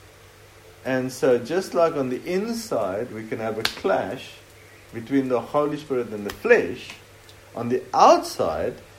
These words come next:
the body and the fleshly actions are gonna clash and have enmity with each other. Now the body has this purpose of now flipping you around to flow with the Spirit.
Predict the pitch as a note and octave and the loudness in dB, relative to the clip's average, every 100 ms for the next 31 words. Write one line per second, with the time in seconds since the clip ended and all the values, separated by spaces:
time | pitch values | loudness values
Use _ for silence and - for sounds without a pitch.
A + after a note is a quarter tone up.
0 | - - G#2 F2+ C#3 B3+ - G#2 A#2 F#2+ | -12 -6 -6 2 8 8 8 2 -6 -8
1 | - - - B2+ B2+ B2+ A#2+ - - - | -12 -16 -4 -2 -2 -4 -10 -20 -20 -16
2 | G2+ A2+ A#2+ A#2 - - G#3 G#3 C#3+ C3+ | -4 2 2 2 0 8 8 8 0 4
3 | G3+ C4+ - B2+ - - - B2 A#2 A#2 | 4 4 0 -2 -2 -4 0 2 0 -2
4 | A2+ B2 G#2 G#2 - A2 G#2 - A2 G#2+ | -4 0 0 -2 -8 -6 -6 -4 -6 -6
5 | G#2 F#2+ E2+ D#2 D2+ - C2+ C#2+ - - | -8 -8 -8 -8 -10 -12 -12 -12 -18 -10
6 | - A#2+ B2 A#2 D3 A3 B3 E3 C#3 C#3 | 0 2 2 0 4 6 4 0 2 0
7 | B2+ A2+ - A#3+ C4+ B2+ A#2 - - - | -2 -4 6 8 8 2 0 -4 -16 -2
8 | A#2 A#2+ B2 A#2+ - A#3+ C4+ F3 D3 D3 | 0 2 2 0 0 0 2 0 0 2
9 | D#4 C4+ F#2 D#3 - - - - - C#3+ | 2 0 -2 -6 -8 -18 -20 -20 0 4
10 | C3+ C3+ C#3 - C#3 B2+ A2+ A2 A2+ A2 | 6 6 2 -4 -6 -2 0 0 -2 -2
11 | A2 A2 - - - | -6 -4 2 2 0